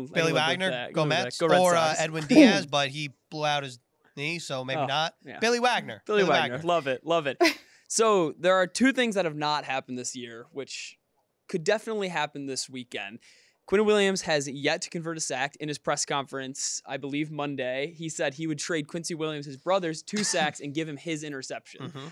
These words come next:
Speaker 1: So he wants, he wants a sack really, really bad. And this Giants offensive line you guys talked about has been pretty <laughs> susceptible to that so far. What also hasn't happened is Sauce Gardner does not have his first pick. Obviously, he missed some time with the concussion, so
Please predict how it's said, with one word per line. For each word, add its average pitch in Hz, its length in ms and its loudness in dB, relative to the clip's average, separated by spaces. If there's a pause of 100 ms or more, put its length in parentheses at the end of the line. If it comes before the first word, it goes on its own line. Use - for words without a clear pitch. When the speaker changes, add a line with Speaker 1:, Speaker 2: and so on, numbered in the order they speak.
Speaker 1:
So - 80 -4
he 165 140 -2
wants, 175 360 0
he 165 120 -4
wants 175 180 2
a - 20 -2
sack 156 320 2
really, 151 200 2
really 139 220 0
bad. 127 200 2
And 127 80 -2
this 139 140 -2
Giants 156 360 -2
offensive 147 300 -2
line 139 160 -8
you 127 80 -10
guys 131 160 -6
talked 196 240 -6
about 139 320 -2 (320)
has 170 100 -10
been 208 160 -2
pretty 277 180 4
<laughs> - 20 -4
susceptible 175 500 -6
to 113 120 -12
that 107 220 -14
so 135 120 -8
far. 113 380 -10 (380)
What - 140 6
also 208 280 4
hasn't 165 280 2
happened 151 300 -2
is 117 120 -4
Sauce 185 260 2
Gardner 160 280 2
does 127 160 -10
not 143 160 0
have 143 160 -8
his 127 80 -12
first - 320 -12
pick. 104 180 -12
Obviously, 156 300 -6
he 175 80 -4
missed 170 220 -6
some 156 140 -6
time 165 500 -4
with 147 80 -12
the - 60 -20
concussion, 196 760 -4
so 123 280 -6